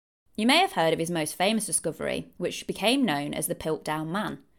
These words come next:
While Dawson was digging in Piltdown Common in Sussex, he found what appeared to be fragments of a cranium, jawbone, and other bits and bobs that appeared to be part human and part great ape.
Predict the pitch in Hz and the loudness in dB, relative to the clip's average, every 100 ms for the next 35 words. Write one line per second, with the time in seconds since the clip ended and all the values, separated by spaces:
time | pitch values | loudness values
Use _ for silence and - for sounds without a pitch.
0 | _ _ _ _ _ _ 214 320 233 220 | _ _ _ _ _ _ 4 4 4 2
1 | 214 220 175 165 156 156 - 170 - 165 | 2 0 0 0 0 -4 -2 -2 0 -2
2 | 160 - 156 156 151 - 254 202 175 - | -2 -4 -4 -4 -2 0 0 2 0 0
3 | - - _ 202 269 302 320 311 247 269 | -10 -12 _ 0 4 4 4 0 2 2
4 | 262 208 156 - 196 175 151 147 165 165 | 0 -4 -2 0 0 0 -4 -4 -8 -6
5 | 160 147 147 143 165 196 - 170 151 143 | -4 -2 -2 -4 -6 -8 -4 -2 -2 -2
6 | 131 156 175 202 262 180 - 156 151 139 | -4 -4 -2 0 2 0 -4 -6 -4 -4
7 | 170 - - - 285 302 247 190 - 175 | -4 -2 -4 0 -2 -2 -4 -4 -2 -2
8 | 220 - 151 139 143 170 185 185 151 151 | -2 -4 -6 -6 -8 -6 -8 -6 -2 -2
9 | - - 147 151 - 240 269 131 | -2 -6 -6 -6 -4 -2 -2 -4